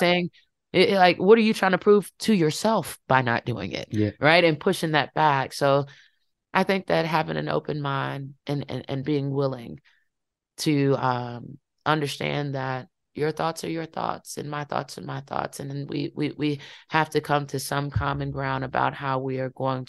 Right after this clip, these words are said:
Speaker 2: to exist because we deserve that.
Speaker 3: Well said. Well said.
Speaker 2: Yeah.
Speaker 3: Ivy G,
Speaker 2: <laughs>
Speaker 3: you've been a delight to be on our podcast. And Odell?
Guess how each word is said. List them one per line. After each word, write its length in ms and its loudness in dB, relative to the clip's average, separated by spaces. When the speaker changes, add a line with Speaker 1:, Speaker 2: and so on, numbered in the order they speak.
Speaker 2:
to 280 -6
exist 880 0
because 380 -2
we 520 -2
deserve 400 -2
that. 260 -12
Speaker 3:
Well 240 -2
said. 360 -4
Well 240 -2
said. 300 -6
Speaker 2:
Yeah. 160 -14
Speaker 3:
Ivy 300 6
G, 380 8
Speaker 2:
<laughs> 400 -20
Speaker 3:
you've 240 0
been 200 6
a 80 -2
delight 460 2
to 80 -6
be 180 -4
on 140 -4
our 240 -8
podcast. 640 -6
And 260 -2
Odell? 500 6